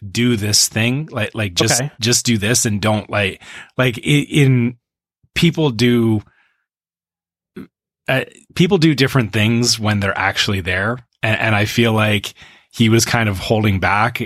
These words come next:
Speaker 1: uh, to, you know,
Speaker 2: Oh, yeah,
Speaker 1: just
Speaker 2: yeah,
Speaker 1: like,
Speaker 2: yeah.
Speaker 1: like, show it, but not really, like,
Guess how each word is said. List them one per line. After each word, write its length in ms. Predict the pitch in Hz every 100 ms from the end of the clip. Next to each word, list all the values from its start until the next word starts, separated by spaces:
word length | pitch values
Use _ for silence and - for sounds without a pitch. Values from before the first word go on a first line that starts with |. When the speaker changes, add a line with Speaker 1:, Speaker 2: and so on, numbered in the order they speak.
| -
Speaker 1:
uh, 140 | 110 110
to, 260 | - 98 92
you 140 | 98
know, 100 | 95
Speaker 2:
Oh, 40 |
yeah, 60 | 147
Speaker 1:
just 240 | 104 -
Speaker 2:
yeah, 80 | 101
Speaker 1:
like, 320 | 101 92 - -
Speaker 2:
yeah. 180 | 87 95 _ -
Speaker 1:
like, 180 | 107 104
show 280 | - 113
it, 100 | 123
but 120 | 123 104
not 320 | 107 101 113
really, 320 | 113 104 107
like, 400 | 127 107 90 -